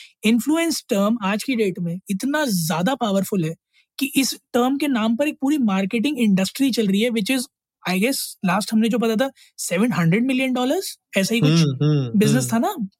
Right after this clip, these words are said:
Speaker 1: और दो हज़ार पच्चीस तक ये दो बिलियन डॉलर की हो जाएगी। तो एक इतनी बड़ी इंडस्ट्री जो इस छोटे से टर्म पर चल रही है, कई सारी एजेंसीज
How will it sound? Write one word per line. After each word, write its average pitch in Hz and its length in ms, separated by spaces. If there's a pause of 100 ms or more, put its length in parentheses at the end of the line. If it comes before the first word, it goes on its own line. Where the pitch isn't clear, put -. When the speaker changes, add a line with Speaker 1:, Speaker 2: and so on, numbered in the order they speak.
(100)
Speaker 1:
और 196 320
दो 190 140
हज़ार 262 300
पच्चीस 240 380
तक 254 140
ये 208 340 (380)
दो 208 160
बिलियन 214 360
डॉलर 185 300
की 180 120
हो 170 140
जाएगी। 151 340
तो 214 300 (1160)
एक 285 200
इतनी 294 260
बड़ी 269 220
इंडस्ट्री 220 380
जो 240 140
इस 247 140
छोटे 220 320
से 226 120
टर्म 196 300
पर 214 140
चल 185 220
रही 165 140
है, 180 60
कई 208 160
सारी 220 320
एजेंसीज 220 560